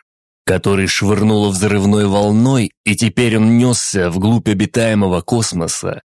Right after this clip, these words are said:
с отбитыми плоскостями и едва ли целым корпусом. «Там внутри пилот», сообщил опытный Барнаби. «Работает биотест, и он показывает, что бедняга ещё жив».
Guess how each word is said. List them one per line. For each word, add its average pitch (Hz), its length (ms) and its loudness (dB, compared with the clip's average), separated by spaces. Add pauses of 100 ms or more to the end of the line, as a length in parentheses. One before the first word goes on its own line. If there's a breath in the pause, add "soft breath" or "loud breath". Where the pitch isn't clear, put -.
(120)
с - 100 -6
отбитыми 104 600 2
плоскостями 104 1120 -2
и - 160 -4
едва 117 460 2
ли 104 120 0
целым 90 460 -2
корпусом. - 760 -6 (960)
«Там 135 240 -2
внутри 143 420 -2
пилот», 123 720 0
сообщил 107 560 -2
опытный 107 460 0
Барнаби. 90 640 -4 (480)
«Работает 147 640 0
биотест, 131 760 -2
и 131 80 0
он 160 160 0
показывает, 127 580 -2
что - 220 -4
бедняга 110 480 -6
ещё 95 340 -6
жив». 85 460 -10